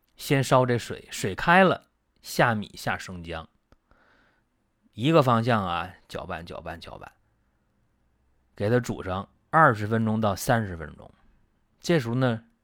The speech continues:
米就熟了，再往里边儿下葱白儿，然后下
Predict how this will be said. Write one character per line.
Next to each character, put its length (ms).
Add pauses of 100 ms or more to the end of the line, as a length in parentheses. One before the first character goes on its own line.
(220)
米 220
就 140
熟 380
了， 140 (1080)
再 300
往 240
里 120
边 180
儿 140
下 420
葱 280
白 80
儿， 180 (1800)
然 340
后 360 (920)
下 460